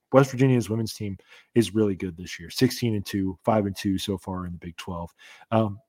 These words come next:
Bearcats drops, that drops them to nine and eight overall and one and five the Big twelve, with their win being over U C F. So hopefully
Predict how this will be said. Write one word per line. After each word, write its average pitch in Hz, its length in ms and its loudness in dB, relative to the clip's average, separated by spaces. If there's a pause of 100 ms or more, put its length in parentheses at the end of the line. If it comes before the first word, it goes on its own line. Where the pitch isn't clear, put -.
Bearcats 143 580 10
drops, 123 320 8
that 123 200 4
drops 123 220 6
them 120 160 2
to 110 160 -2
nine 117 300 2
and 120 120 2
eight 120 180 -2
overall 110 500 2
and 98 100 -8
one 110 180 -2
and 104 100 -6
five 104 220 -2
the 98 60 -6
Big 101 180 -2
twelve, 101 340 -4 (340)
with 135 200 10
their 117 160 8
win 110 280 2
being 107 280 -2
over 107 540 -2
U 104 140 2
C 104 220 -2
F. 95 240 -6
So 101 300 -4
hopefully 123 560 4